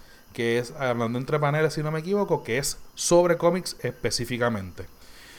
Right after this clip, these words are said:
Fuera de eso, en mi lista en Puerto Rico, hasta ahí llega. Sí quería mencionar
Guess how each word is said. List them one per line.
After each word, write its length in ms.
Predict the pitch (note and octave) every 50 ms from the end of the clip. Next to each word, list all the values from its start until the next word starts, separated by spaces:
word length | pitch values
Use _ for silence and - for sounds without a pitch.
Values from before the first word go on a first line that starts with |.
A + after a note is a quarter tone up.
| - - - - - - - - - - - - - - - - - - - - - -
Fuera 400 | - F3 G3 G#3 G#3+ A#3 B3 B3+
de 280 | B3+ B3 B3 B3 B3 B3
eso, 360 | A#3+ B3 - F#3 F#3 F3+ E3 D#3 D3 C#3 - - - - - -
en 140 | B2+ B2+ C3
mi 80 | C3
lista 280 | B2+ C3 C3 - - E3+
en 80 | E3+ E3
Puerto 240 | F#3 F3+ F3 -
Rico, 420 | - G#3+ A3+ G#3+ F#3 F3 E3+ D#3+ D#3
hasta 320 | C#3+ C#3 C#3 C#3+ - D3 C#3+
ahí 180 | D3+ E3 F3+
llega. 500 | G3 F#3 E3+ D3 B2+ C3 C3+ C#3 C#3+ C#3 -
Sí 240 | - - D#3+ D#3
quería 320 | D3+ F3 F3+ F3+ F#3+ F#3+ F#3+
mencionar 720 | G3 G3+ G3+ G3 - - G#3+ G3+ F#3+ F3+ C#3 A#2+ A2 A2